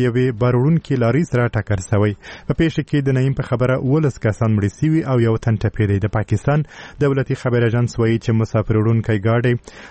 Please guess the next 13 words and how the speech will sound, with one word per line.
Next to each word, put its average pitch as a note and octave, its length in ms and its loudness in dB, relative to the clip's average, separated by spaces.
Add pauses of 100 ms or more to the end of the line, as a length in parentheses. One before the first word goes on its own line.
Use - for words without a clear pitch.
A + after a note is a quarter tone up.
(100)
له B2+ 160 2
لکي A2+ 240 0
مروت A2 320 0
څخه - 240 -4
د A#2 160 0
پېښور A2+ 480 0
پر G#2+ 240 0
لوري A2 240 2
روان A#2+ 240 2
و D3 100 0
چې - 160 -4
دا A2 60 2
پیښه A#2 340 -2